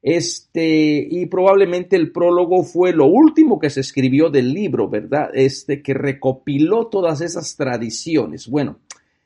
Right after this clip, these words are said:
eh, y también este evangelio va a ser un, a, a, al evangelista de Juan le va a encantar poner estas imágenes de luz, tiniebla,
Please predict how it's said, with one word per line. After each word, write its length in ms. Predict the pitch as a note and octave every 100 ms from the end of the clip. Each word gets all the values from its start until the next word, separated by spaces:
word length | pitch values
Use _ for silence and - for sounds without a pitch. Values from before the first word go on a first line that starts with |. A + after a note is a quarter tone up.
| _ _ _ _
eh, 380 | - F3+ F#3 F#3+
y 140 | A3+ A#3
también 560 | C4 B3+ B3 C#4+ C#4+ -
este 300 | C#4 - C4+
evangelio 840 | B3 A3 C#4+ D4 C#4 C4+ C4+ G#3
va 100 | C4
a 60 |
ser 240 | B3+ B3+ B3 B3 - -
un, 240 | A3 A#3+
a, 240 | E3 F#3 F3+
a, 200 | G3 -
al 260 | - G3
evangelista 1120 | G#3 G3 F#3+ G#3 D4+ - - - D#3+ E3+ E3 -
de 140 | D#3
Juan 640 | D#3 - F3 C#3+ B2 C3 -
le 220 | F#3+ F#3+
va 240 | A#3+ - -
a 120 | F3+
encantar 1120 | F3+ F3 E3 D#3 F3 D3+ D#3 D3+ G#3 G#3 -
poner 320 | D#3+ D#3+ F3+
estas 500 | F#3+ - E3+ D3+ - -
imágenes 840 | D#3+ D3 D#3+ F3 F3+ F3 E3 C#3+
de 80 | C#3
luz, 540 | C#3 F3 G3+ - -
tiniebla, 1120 | - C#3+ D3 F#3 G#3+ G#3+ F3+ E3 B2+ F#2+ -